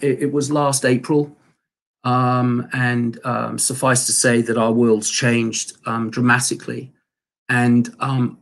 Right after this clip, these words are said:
as a business, we felt that it would be inappropriate to solicit, um, G P practices for, uh, activating E M R because they lit-, literally had no time and we didn't wanna take up,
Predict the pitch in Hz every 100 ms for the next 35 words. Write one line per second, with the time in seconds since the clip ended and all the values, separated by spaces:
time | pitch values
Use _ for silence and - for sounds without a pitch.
0 | - 143 131 - - 117 135 131 143 127
1 | - - - 123 123 120 120 123 113 107
2 | _ 127 120 - 120 127 113 120 120 110
3 | 123 113 113 - - 117 107 120 117 -
4 | 104 - - - 113 113 110 - - 117
5 | 120 - 131 - 110 - 110 107 - 117
6 | 113 110 - - - _ - 117 123 120
7 | - 127 117 110 117 110 113 110 110 110
8 | 110 - 110 - 113 117 113 113 - 127
9 | 131 - - 113 110 113 110 104 101 -
10 | 110 110 110 107 113 110 101 101 107 -
11 | 110 - 104 -